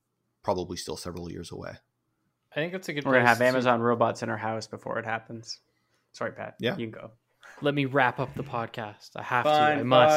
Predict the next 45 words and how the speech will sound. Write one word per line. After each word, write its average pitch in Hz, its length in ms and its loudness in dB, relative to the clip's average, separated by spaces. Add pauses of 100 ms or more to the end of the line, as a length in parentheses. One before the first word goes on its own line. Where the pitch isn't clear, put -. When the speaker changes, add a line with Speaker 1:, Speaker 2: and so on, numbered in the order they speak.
(120)
Speaker 3:
fine, 147 240 -6
Speaker 2:
We're 135 100 2
so 139 280 4
Speaker 3:
fine. 135 80 -4
Speaker 2:
far 139 240 6
over 123 440 4
at 123 140 -10
this 135 140 -2
point. 120 340 -4
I 120 80 -8
think 131 160 -2
we're, 139 80 2
like, 139 160 6
at 131 120 4
an 127 120 4
hour 120 240 4
and 127 100 4
a 113 40 2
Speaker 3:
<laughs> - 0 -
Speaker 2:
half 120 280 0
or 127 80 -4
something 113 320 -8
like 110 200 -10
that. 110 300 -4
Speaker 3:
We're 170 140 2
at 170 80 2
an 170 120 0
hour 180 300 6
and 160 140 4
seventeen 143 540 4
minutes. 117 520 -2 (120)
Speaker 2:
An 139 100 -12 (140)
hour 123 240 2
and 120 100 -4
seventeen 117 380 -6
minutes. 107 280 -12
Like, 117 100 -8
the 127 180 4
setting 131 340 0
a 127 60 -2
world 127 260 2
record 117 340 -6
here. 110 260 -14 (200)
Um, 113 480 -2
Speaker 3:
Woo. 370 220 -2